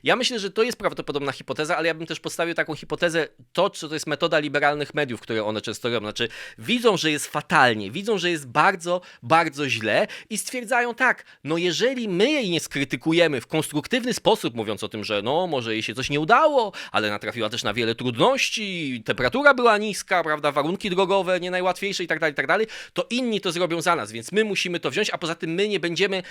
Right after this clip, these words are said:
w pewnym momencie, kiedy coś już idzie tak beznadziejnie, wszystkim się nie podoba, kiedy te wyniki popularności Bidena i Harris są tak niskie,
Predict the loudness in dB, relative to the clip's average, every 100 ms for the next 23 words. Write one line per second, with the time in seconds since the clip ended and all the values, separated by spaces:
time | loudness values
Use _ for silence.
0 | -16 -20 0 0 2 0 0 0 0 -2
1 | -4 -6 -4 -4 -2 -6 -8 -4 -2 0
2 | 0 0 -2 -2 -2 -2 -4 -6 -6 -6
3 | -6 -6 -6 -4 0 2 2 -2 -6 -6
4 | -6 -4 -6 -6 -10 -2 -2 0 -4 -2
5 | 0 2 2 2 0 -2 -6 -2 0 0
6 | -4 -6 -6 -6 -10 -6 -6